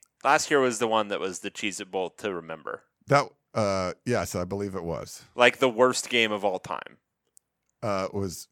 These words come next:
Speaker 2: two to nothing or something. It was something like that,
Speaker 1: It was
Speaker 2: right?
Speaker 1: like ten seven or something.
Speaker 2: <laughs>
Speaker 1: Um, but, like, hilariously bad. Uh, at seven fifteen on E S P N on that same day. So you can watch, yeah, you'll have to overlap games.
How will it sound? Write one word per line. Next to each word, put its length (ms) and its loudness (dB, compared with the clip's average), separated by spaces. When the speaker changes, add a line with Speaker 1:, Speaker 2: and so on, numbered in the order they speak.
Speaker 2:
two 160 0
to 80 -2
nothing 380 0
or 80 0
something. 320 0
It 20 -6
was 80 -6
something 160 2
like 200 -6
that, 220 -10
Speaker 1:
It 80 4
was 120 4
Speaker 2:
right? 200 6
Speaker 1:
like 80 -4
ten 280 6
seven 480 4
or 80 -4
something. 460 2
Speaker 2:
<laughs> 100 0
Speaker 1:
Um, 380 8
but, 220 10
like, 180 10
hilariously 840 6
bad. 300 -8
Uh, 560 10
at 80 -4
seven 260 6
fifteen 540 2
on 220 2
E 160 0
S 140 0
P 200 0
N 140 2
on 140 -2
that 160 -4
same 320 -2
day. 260 2
So 160 -6
you 160 -6
can 180 -6
watch, 500 0
yeah, 160 6
you'll 200 6
have 200 8
to 140 6
overlap 540 4
games. 580 -4